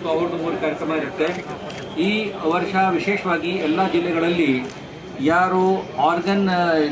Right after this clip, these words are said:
ಡೊನೇಟ್ ಮಾಡಿದ್ದಾರೆ, ಅಂಗಗಳು ಡೊನೇಟ್ ಮಾಡಿದ್ದಾರೆ, ಅವರಿಗೆ ಪ್ರತಿಯೊಂದು ಜಿಲ್ಲೆಯಲ್ಲಿ, ಆ, ನಮ್ಮ ಡಿ ಸಿ ಅವರು ವ್ಯವಸ್ಥೆ ಮಾಡಿದ್ದಾರೆ. ಅಲ್ಲಿ ಜಿಲ್ಲಾ ಮಂತ್ರಿ ಅವರು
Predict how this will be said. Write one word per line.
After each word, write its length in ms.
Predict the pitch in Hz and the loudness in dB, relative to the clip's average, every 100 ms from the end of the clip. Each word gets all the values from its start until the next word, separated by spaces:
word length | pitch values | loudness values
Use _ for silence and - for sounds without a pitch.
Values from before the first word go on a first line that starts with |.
| - 139 139 131 | -2 -4 -2 0
ಡೊನೇಟ್ 300 | 160 190 196 | 2 2 0
ಮಾಡಿದ್ದಾರೆ, 540 | 156 147 131 117 117 - - - - - - - - - | 2 2 2 -2 -4 -10 -16 -16 -16 -16 -16 -14 -8 -2
ಅಂಗಗಳು 600 | 165 175 175 175 180 180 - - - 139 | 0 2 2 2 0 -2 -8 -16 -16 -4
ಡೊನೇಟ್ 340 | 147 156 180 156 | 0 2 0 -2
ಮಾಡಿದ್ದಾರೆ, 580 | 165 156 147 147 175 - 156 | 0 0 0 0 -2 -4 -4
ಅವರಿಗೆ 580 | 165 170 175 185 185 - - - - - - | -2 -2 -2 -2 -4 -6 -12 -14 -14 -14 -6
ಪ್ರತಿಯೊಂದು 580 | 143 - 208 208 202 196 | -6 0 0 2 2 2
ಜಿಲ್ಲೆಯಲ್ಲಿ, 680 | 170 190 185 165 170 185 180 - - - - - | 2 2 2 2 2 0 -2 -4 -4 -8 -10 -2
ಆ, 400 | 147 147 151 151 - - - | 2 4 2 0 -6 -12 -4
ನಮ್ಮ 260 | 147 156 156 | 0 2 2
ಡಿ 220 | 165 175 175 | 2 0 2
ಸಿ 420 | 190 185 180 175 - - - | 2 2 2 -2 -8 -12 -6
ಅವರು 180 | 147 160 | -2 2
ವ್ಯವಸ್ಥೆ 340 | 156 165 185 | 2 0 0
ಮಾಡಿದ್ದಾರೆ. 440 | 175 165 160 160 175 | 0 2 2 2 2
ಅಲ್ಲಿ 140 | 151 | 2
ಜಿಲ್ಲಾ 220 | 143 160 | 2 2
ಮಂತ್ರಿ 320 | 165 - 160 160 | 2 0 0 2
ಅವರು 500 | 160 202 202 - | 2 0 -2 -8